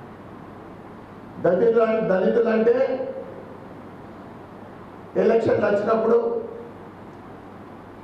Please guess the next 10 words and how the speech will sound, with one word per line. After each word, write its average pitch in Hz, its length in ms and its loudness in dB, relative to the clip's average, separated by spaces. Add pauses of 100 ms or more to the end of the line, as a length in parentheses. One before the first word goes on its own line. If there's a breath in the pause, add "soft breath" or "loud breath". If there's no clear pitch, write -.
(420)
వీళ్ళకి 220 400 6
ఏదో 226 160 8 (320)
మనం 214 160 4 (100)
చేస్తే 226 320 6 (320)
ఓట్లు 220 240 6
వేస్తారని 214 540 4 (1700)
ఆ - 40 4 (160)
రకంగా 240 380 6 (120)
దళితుల్ని 220 540 6 (1400)
ఒక - 100 6